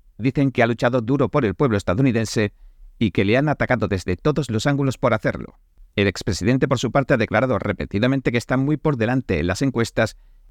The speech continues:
y que no gana nada participando en los debates. Los llama una pérdida de tiempo. En Davenport, le comentó a la audiencia que se resistió cuando intentaron quitarle a Iowa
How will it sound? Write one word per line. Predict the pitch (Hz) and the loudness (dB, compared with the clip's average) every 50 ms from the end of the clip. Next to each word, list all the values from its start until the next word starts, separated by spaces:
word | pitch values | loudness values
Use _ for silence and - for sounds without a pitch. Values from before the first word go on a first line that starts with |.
| - - | -12 -2
y | - 107 98 | 0 0 0
que | 92 - 107 | 2 2 0
no | 104 123 139 | 2 2 0
gana | 143 147 147 131 | 2 2 2 4
nada | 139 147 147 160 127 | 2 2 2 2 0
participando | 131 123 - 117 101 - 107 - 113 113 98 101 | 0 0 0 -2 -2 -2 0 2 2 2 2 0
en | 87 | -2
los | 90 - | -2 -2
debates. | 104 - - - - - - - - - - - - - - - - - | -2 -4 -4 -6 -8 -10 -12 -12 -16 -20 -20 -20 -20 -20 -20 -20 -10 -2
Los | - 135 143 | 0 0 2
llama | - 135 117 107 107 101 - - - - - | 2 4 4 4 4 2 0 -4 -14 -8 -2
una | 135 143 151 160 147 | 0 2 2 2 2
pérdida | - 117 107 90 107 92 - 92 | 2 0 0 0 0 0 0 0
de | - 95 | 0 0
tiempo. | - 104 85 78 - - - - - - - - - - - - - - - _ | 0 -2 -2 -2 -6 -10 -16 -16 -18 -20 -20 -20 -20 -20 -20 -20 -20 -20 -10 _
En | - 98 98 | -2 0 2
Davenport, | 110 143 139 135 117 - 123 117 - - - _ - - - - - - - | 2 2 2 2 2 2 0 0 0 -2 -10 _ -20 -20 -20 -20 -20 -6 -2
le | 113 107 98 | 0 0 2
comentó | - 98 98 98 90 85 135 | 2 0 0 0 2 2 2
a | 143 | 2
la | 139 | 2
audiencia | 117 110 127 135 127 - 156 151 | 2 4 2 0 2 0 0 0
que | - 135 117 | 0 0 -2
se | - 135 110 | -2 -2 -2
resistió | 110 101 - 95 85 - - 131 135 | -2 -4 -4 -6 -8 -4 -2 -2 0
cuando | 135 151 143 127 117 | 0 0 0 0 0
intentaron | 104 92 - 90 87 90 87 - 127 139 147 147 | 0 0 0 -2 -2 -2 0 0 0 0 0 -2
quitarle | 139 - 98 82 - - 139 131 113 98 90 80 - _ - | -2 -4 -6 -4 -2 -2 -2 0 0 -2 -4 -4 -6 _ -6
a | 82 92 123 | -4 -2 0
Iowa | 147 135 127 123 127 127 123 | 0 0 2 0 0 -2 -2